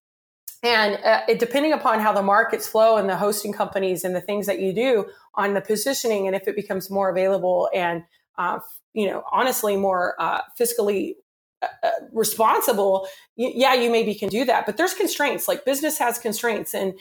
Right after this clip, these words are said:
there's only a few, a few cases, um, probably out there where you don't have some kind of constraint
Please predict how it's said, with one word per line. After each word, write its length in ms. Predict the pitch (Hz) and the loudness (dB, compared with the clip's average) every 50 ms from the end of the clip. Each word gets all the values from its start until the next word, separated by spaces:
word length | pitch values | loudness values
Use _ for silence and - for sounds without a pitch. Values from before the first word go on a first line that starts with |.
| - - - _ | -14 -20 -14 _
there's 160 | - 262 262 339 | -2 0 2 2
only 220 | 349 349 320 254 | 2 4 2 2
a 60 | 233 | 0
few, 340 | 240 - 262 262 277 285 269 - - - - | -2 -2 -2 0 0 0 -2 -4 -8 -6 -4
a 120 | - 214 220 | -4 -4 -2
few 200 | - 262 285 285 | -2 -2 -2 -2
cases, 720 | 285 - 247 240 254 247 - 214 196 196 185 185 185 - - _ _ _ _ _ - | 0 0 0 0 0 0 0 0 2 2 0 -2 -4 -10 -16 _ _ _ _ _ -2
um, 260 | 196 196 190 180 185 | -2 0 0 0 -2
probably 480 | - - 226 202 208 202 185 196 185 190 | 0 0 2 2 2 2 2 2 4 4
out 220 | 185 208 220 - | 4 4 2 2
there 180 | - 196 190 185 | 2 2 2 2
where 140 | 180 185 185 | 2 2 0
you 180 | 170 185 202 | 0 0 0
don't 160 | 208 214 - | 0 0 0
have 180 | 185 208 202 190 | -2 -2 -4 -4
some 240 | - - 202 202 196 | -4 -4 -4 -4 -2
kind 220 | - 185 190 190 | -4 -4 -2 -2
of 100 | 180 180 | -4 -4
constraint 540 | - 190 180 - - 208 208 202 190 185 - | -6 -8 -8 -6 -4 -2 -2 -2 -2 -4 -6